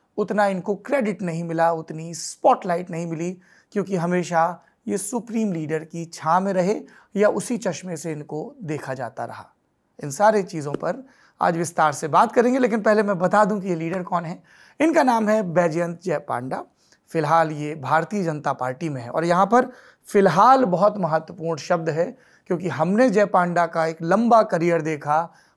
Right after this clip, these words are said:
बीजू जनता दल नाम की पार्टी में, जिसके वो संस्थापक सदस्यों में से एक थे। तो ऐसा क्या हुआ जो ओडिशा के मुख्यमंत्री और बीजू जनता दल के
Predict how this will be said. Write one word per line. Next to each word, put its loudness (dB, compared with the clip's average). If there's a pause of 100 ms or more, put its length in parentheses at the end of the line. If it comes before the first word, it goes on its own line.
(120)
बीजू 4
जनता 2
दल -2
नाम -4
की -12
पार्टी 2
में, 0 (340)
जिसके -4
वो -4
संस्थापक -6
सदस्यों -10
में -10
से -6
एक -6
थे। -16 (520)
तो 8
ऐसा 6
क्या 6
हुआ 8
जो 2
ओडिशा 2
के -4
मुख्यमंत्री -6
और 0
बीजू -6
जनता -6
दल -6
के -8